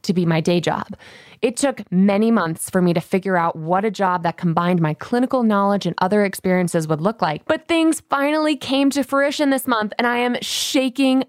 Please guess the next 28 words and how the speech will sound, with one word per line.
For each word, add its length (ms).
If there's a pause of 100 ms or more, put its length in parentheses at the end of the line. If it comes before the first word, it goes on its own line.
up 320
my 340
career. 640
I 80
am 240
leaving 320
my 140
role 440
as 200
a 40
genetic 440
counselor 420
in 80
the 60
hospital 640
and 100
accepted 500
a 60
role 380
as 180
a 60
senior 560
marketing 600
manager 480
for 200
a 40
pharmaceutical 720
company 500